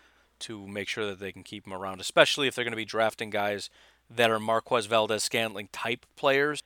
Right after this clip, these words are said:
You know, if the Packers end up drafting Denzel Mims, that is just a death blow. Because, again, Denzel Mims is Marquez Valdes-Scantling, except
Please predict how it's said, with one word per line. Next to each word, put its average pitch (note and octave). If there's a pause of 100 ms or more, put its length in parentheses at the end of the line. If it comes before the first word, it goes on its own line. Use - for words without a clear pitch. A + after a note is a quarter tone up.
(140)
You C3
know, B2
if A2
the A2
Packers D3
end B2+
up A2+
drafting A#2
Denzel A2
Mims, A2+ (400)
that A#2+
is A2
just A2+
a G2+ (160)
death A2
blow. F2 (400)
Because, B2+
again, A#2+
Denzel B2+
Mims A#2 (180)
is C#3+
Marquez B2
Valdes-Scantling, A2+
except -